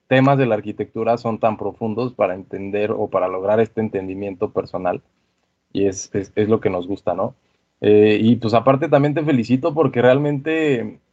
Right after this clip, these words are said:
eh, estás transmitiendo un, un lenguaje y una arquitectura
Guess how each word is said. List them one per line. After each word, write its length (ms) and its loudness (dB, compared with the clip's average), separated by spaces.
eh, 720 -4
estás 400 2
transmitiendo 720 2
un, 340 0
un 200 0
lenguaje 500 4
y 100 0
una 120 0
arquitectura 840 0